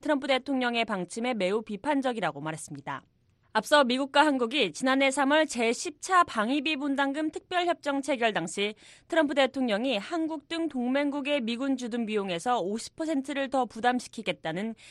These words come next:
이른바 주둔 비용 플러스 오십 방침을 검토하고 있다는 일부 언론 보도가 나오기도 했습니다. 스미스 의원은 어떤 면에서 미국의 국가 안보는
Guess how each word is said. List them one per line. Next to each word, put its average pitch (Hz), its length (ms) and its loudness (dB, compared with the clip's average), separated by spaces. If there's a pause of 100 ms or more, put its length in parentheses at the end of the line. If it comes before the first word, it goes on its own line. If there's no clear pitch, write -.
(160)
이른바 220 340 4
주둔 277 400 -2
비용 302 260 0
플러스 269 400 -4
오십 233 480 -4
방침을 269 460 -2
검토하고 220 580 0
있다는 208 400 -4
일부 208 360 -4
언론 240 400 0
보도가 226 320 -2
나오기도 180 400 -4
했습니다. 135 480 -12 (380)
스미스 285 400 -2
의원은 247 320 4
어떤 294 300 4
면에서 294 360 4
미국의 277 420 0
국가 247 360 4
안보는 214 480 0